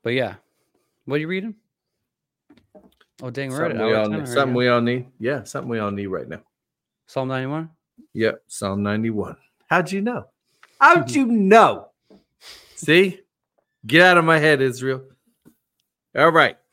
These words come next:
Speaker 2: <clears throat> Psalm ninety-one. Listen, I try and read this one daily.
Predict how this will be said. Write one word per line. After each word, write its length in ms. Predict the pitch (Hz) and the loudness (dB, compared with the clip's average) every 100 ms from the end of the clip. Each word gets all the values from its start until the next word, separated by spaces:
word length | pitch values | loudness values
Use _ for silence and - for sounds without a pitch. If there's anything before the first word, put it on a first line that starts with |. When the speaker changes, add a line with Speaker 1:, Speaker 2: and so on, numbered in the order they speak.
| 196 | 0
Speaker 2:
<clears throat> 260 | 185 135 - | 0 -4 -6
Psalm 320 | - 165 170 | 0 0 2
ninety-one. 640 | 170 160 160 160 143 98 _ _ _ _ _ _ - | -2 -2 -2 -2 -2 -6 _ _ _ _ _ _ -8
Listen, 280 | 156 135 - _ _ _ _ _ _ _ 123 | -6 -8 -16 _ _ _ _ _ _ _ -2
I 160 | 160 | 0
try 380 | 165 202 190 113 110 - | 2 0 0 -4 -14 -12
and 180 | 139 123 | -10 -6
read 220 | 139 131 | -6 -4
this 220 | 139 135 | -6 -6
one 200 | 135 113 | -10 -10
daily. 540 | 101 113 127 127 135 | -8 -6 -6 -8 -12